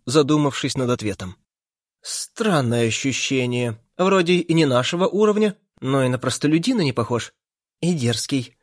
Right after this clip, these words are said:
То ли высокомерие от своего статуса в игре застилает ему глаза, то ли мы чего-то не знаем. Пару раз хотелось познакомить его со своим другом".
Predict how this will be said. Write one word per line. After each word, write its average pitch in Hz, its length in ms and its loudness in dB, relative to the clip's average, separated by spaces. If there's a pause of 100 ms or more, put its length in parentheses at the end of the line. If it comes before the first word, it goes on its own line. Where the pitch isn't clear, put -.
(160)
То 214 120 0
ли 196 100 4
высокомерие 170 640 2
от 139 200 -6
своего 143 300 2
статуса 139 520 -2
в 127 100 0
игре 135 260 2
застилает 165 540 2
ему 151 180 0
глаза, 151 420 0 (220)
то 233 120 2
ли 247 120 2
мы 226 140 4
чего-то 190 420 0
не 180 140 2
знаем. 117 480 -2 (480)
Пару 143 260 4
раз 208 200 0
хотелось 127 420 0
познакомить 135 580 -4
его 139 120 0
со 135 120 -4
своим 131 300 -4
другом". 95 460 -8